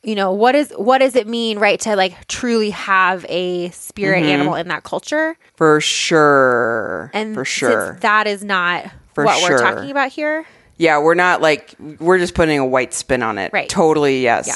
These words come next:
Speaker 2: yes, yes, yes, yes, yes. Yeah. Okay.
Speaker 1: Um, thoughts, thoughts on the CrossFit Games repost about body positive. We just talked about that. Were you involved in any senior pranks in school or funny,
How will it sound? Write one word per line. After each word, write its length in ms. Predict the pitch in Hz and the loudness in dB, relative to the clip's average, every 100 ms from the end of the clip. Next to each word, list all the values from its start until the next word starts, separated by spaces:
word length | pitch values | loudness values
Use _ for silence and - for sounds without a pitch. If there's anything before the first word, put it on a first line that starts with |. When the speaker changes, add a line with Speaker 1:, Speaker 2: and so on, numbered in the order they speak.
| 110 | -6
Speaker 2:
yes, 120 | 101 | -6
yes, 180 | - - | -6 -8
yes, 160 | - - | -8 -6
yes, 280 | - - - | -8 -10 -10
yes. 340 | - - - - _ - | -10 -10 -12 -18 _ -10
Yeah. 120 | - - - - - | -10 -10 -16 -14 -4
Okay. 380 | 247 240 240 233 | 0 2 2 2
Speaker 1:
Um, 200 | 233 233 - - | 0 -4 -8 -6
thoughts, 240 | 220 247 | -4 0
thoughts 460 | 247 - 226 220 226 | -2 2 0 0 -4
on 60 | |
the 40 | 214 | -4
CrossFit 280 | 214 208 214 | -4 -2 -2
Games 240 | 208 202 | -2 -2
repost 400 | 202 202 208 196 196 | -4 -2 -2 -2 -2
about 100 | 180 | -2
body 200 | 180 190 | -2 -2
positive. 400 | 262 285 285 220 | -2 -2 -2 -4
We 80 | |
just 120 | 190 - | -6 -6
talked 160 | 269 | -6
about 200 | - 262 | -6 -2
that. 240 | 269 269 - _ - - - - - | 0 0 -2 _ -20 -20 -20 -20 -4
Were 100 | 220 | -2
you 240 | 220 277 | 0 2
involved 380 | 403 359 240 233 | 2 2 2 2
in 80 | 247 | -2
any 220 | 175 208 | -2 -4
senior 380 | 226 220 220 233 | -4 -6 -4 -4
pranks 360 | - 175 208 - | -2 -4 -4 -8
in 140 | 233 | -8
school 340 | - - 175 | -8 -4 0
or 160 | 180 196 | 0 -2
funny, 500 | - 180 185 185 | -4 -6 -4 -8